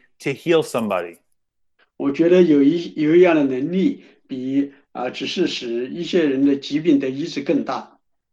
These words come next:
Speaker 1: You say, "Well, what, what would that be?"
Speaker 2: 你会问，那是什么样的能力呢？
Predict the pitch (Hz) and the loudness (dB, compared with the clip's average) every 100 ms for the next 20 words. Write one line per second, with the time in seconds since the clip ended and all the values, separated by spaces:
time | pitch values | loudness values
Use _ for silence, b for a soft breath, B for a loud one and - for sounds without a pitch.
0 | _ - 135 175 165 156 147 165 147 143 | _ -6 0 2 6 6 6 4 4 2
1 | 180 180 151 156 - 214 110 _ _ _ | 4 4 2 2 4 2 2 _ _ _
2 | _ _ _ _ _ - 139 165 170 180 | _ _ _ _ _ -8 -4 0 2 4
3 | 185 156 180 - - 143 147 147 131 127 | 6 6 4 0 -2 -2 0 -2 -4 -4
4 | 156 165 147 147 | -4 -4 -6 -10